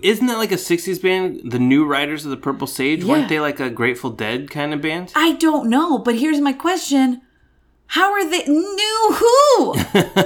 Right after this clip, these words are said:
Speaker 1: Yeah, who are the
Speaker 2: Are
Speaker 1: old
Speaker 2: they
Speaker 1: Riders?
Speaker 2: good guys?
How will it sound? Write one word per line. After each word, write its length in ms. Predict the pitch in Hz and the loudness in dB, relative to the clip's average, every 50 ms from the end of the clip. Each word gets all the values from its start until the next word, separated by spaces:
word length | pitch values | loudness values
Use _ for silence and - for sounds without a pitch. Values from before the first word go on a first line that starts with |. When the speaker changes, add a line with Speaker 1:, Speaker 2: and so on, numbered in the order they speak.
| - - 185 170 - - 185 156 - 147 | 0 0 -2 -2 -2 0 -2 -2 0 0
Speaker 1:
Yeah, 240 | 160 170 170 156 - | 0 2 2 0 0
who 360 | 170 170 151 123 156 185 202 | 0 0 2 4 4 4 4
are 60 | 196 | 4
the 60 | 175 | 4
Speaker 2:
Are 100 | 349 381 403 | 4 6 6
Speaker 1:
old 80 | - | 6
Speaker 2:
they 140 | - 508 - | 4 4 4
Speaker 1:
Riders? 340 | 202 175 160 330 339 392 523 | 4 4 6 6 6 4 4
Speaker 2:
good 80 | - - | 4 4
guys? 460 | 539 554 523 539 554 523 494 - 339 | 6 6 8 8 6 6 4 2 -4